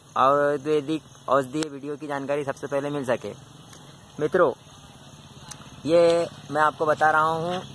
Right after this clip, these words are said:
पीपल का बांधा जो बेर के वृक्ष पे लगा हुआ है, बहुत मुश्किल से मिलता है।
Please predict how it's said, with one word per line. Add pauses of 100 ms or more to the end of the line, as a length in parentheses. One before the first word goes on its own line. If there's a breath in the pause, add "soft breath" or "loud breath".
(1000)
पीपल
का
बांधा (460)
जो (240)
बेर
के
वृक्ष
पे
लगा
हुआ
है, (1400)
बहुत
मुश्किल
से
मिलता
है।